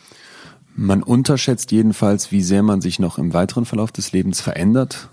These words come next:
und wie sehr man sich auch verändern kann. Also Lernen hört nicht auf und auch das Ausmaß, wie viel wir später noch lernen können, ist massiv.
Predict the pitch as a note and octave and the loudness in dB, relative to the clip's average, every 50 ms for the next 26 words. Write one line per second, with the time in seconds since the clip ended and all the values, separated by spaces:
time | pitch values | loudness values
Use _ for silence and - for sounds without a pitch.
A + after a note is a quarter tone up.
0 | _ _ - F2+ F2 E2+ - - E2+ F2+ F#2 F#2 F#2 F2+ - - - - - C#2+ | _ _ -6 -6 -4 -4 -6 -6 -4 -2 0 0 0 -2 -4 -6 -8 -6 -6 -4
1 | D#2+ F2+ F#2 F2+ E2+ E2 - - - - E2+ G#2+ C3+ D#3+ D#3 C3+ - - - - | -2 0 0 0 0 -2 -4 -6 -4 -2 0 0 0 -2 -4 -8 -10 -10 -6 -6
2 | E2+ E2 E2 E2 E2+ G2+ G#2+ G#2 F#2+ E2 E2 F#2+ G2+ - - F#2 F2 - - - | -4 -2 -2 -2 0 2 2 2 2 2 2 0 0 0 0 0 -2 -2 -4 -6
3 | B1+ C#2 F2 A2+ B2+ - - - C#3+ C2+ - G1+ - - - - - - - F#2 | -4 -2 -2 -2 -2 -4 -8 -12 -10 -8 -8 -8 -8 -6 -6 -6 -4 -4 -4 -4
4 | F#2 - F#2+ F#2 F2 - E2 - - G2+ F2+ F2+ E2+ - - F2 F2 - F2+ F2 | -2 -2 -2 -2 -2 -2 -4 -4 -2 -2 -2 -2 -2 -4 -4 -4 -4 -4 -4 -4
5 | E2 E2 E2+ F2+ F2 - D#2+ B1+ - - - F2 E2 - - - A2 A#2 - - | -4 -4 -4 -4 -4 -4 -4 -4 -4 -2 -2 -2 -2 -2 0 0 0 0 0 -6